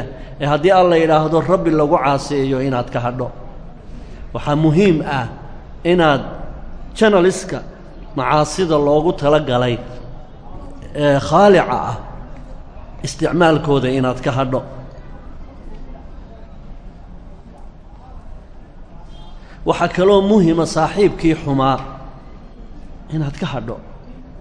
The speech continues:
Marka xanuunkani kugu dhacay, inaad Ilaahay dartii uga hadho dhammaan rufaqadii xumayd oo dhan. Sababta oo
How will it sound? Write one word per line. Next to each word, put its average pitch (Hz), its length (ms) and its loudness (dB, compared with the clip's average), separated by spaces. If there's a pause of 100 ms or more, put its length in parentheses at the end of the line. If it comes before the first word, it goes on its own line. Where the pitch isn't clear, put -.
(760)
Marka 151 260 -4
xanuunkani 165 580 4
kugu 143 260 2
dhacay, 127 340 2 (600)
inaad 165 300 2
Ilaahay 170 340 4
dartii 165 340 0
uga 160 240 2
hadho 151 320 0
dhammaan 151 540 2 (220)
rufaqadii 147 560 2 (240)
xumayd 151 320 2
oo 147 200 4
dhan. 143 220 4 (880)
Sababta 175 440 2
oo 170 240 4